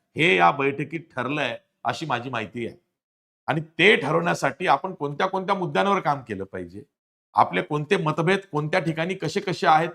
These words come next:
ते कसे मिटवले पाहिजे, कोणत्या कोणत्या नेत्यांना पॉइंट पर्सन केलं पाहिजे, एवढंच नाही तर मतदार याद्यांसाठी एकत्र आपल्याला कसं झटावं लागेल, वार्ड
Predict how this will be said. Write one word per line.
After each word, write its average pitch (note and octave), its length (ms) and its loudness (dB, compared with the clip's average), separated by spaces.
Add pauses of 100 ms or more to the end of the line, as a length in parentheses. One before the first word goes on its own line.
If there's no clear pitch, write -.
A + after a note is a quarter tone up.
ते G#3 100 0
कसे F3 240 -4
मिटवले B2+ 360 -2
पाहिजे, G#2 440 -6 (420)
कोणत्या D#3+ 320 2
कोणत्या G3 320 0
नेत्यांना F#3 440 2
पॉइंट F#3+ 360 -2
पर्सन F#3 380 -2
केलं D3 240 -2
पाहिजे, A2 460 -6 (380)
एवढंच G3 400 6
नाही E3 340 2 (100)
तर F3+ 100 -2
मतदार E3 400 4
याद्यांसाठी F3+ 760 0
एकत्र F3 380 -2
आपल्याला F#3 300 4
कसं F#3 240 -6
झटावं C3 380 0
लागेल, G2 300 -8 (500)
वार्ड C#3 400 8